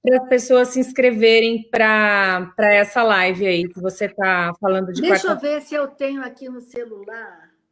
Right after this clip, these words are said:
Speaker 2: Talvez
Speaker 1: Tá.
Speaker 2: eu tenha no celular o link do formulário de inscrição. Peraí.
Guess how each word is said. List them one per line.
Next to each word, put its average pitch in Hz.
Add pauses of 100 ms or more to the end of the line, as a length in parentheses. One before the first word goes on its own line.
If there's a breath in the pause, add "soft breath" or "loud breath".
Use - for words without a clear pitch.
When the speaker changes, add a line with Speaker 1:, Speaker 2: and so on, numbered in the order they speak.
(480)
Speaker 2:
Talvez 233
Speaker 1:
Tá. 175
Speaker 2:
eu 277
tenha 233
no 214
celular 208
o 226
link 233
do 226
formulário 214
de 190
inscrição. 190
Peraí. 190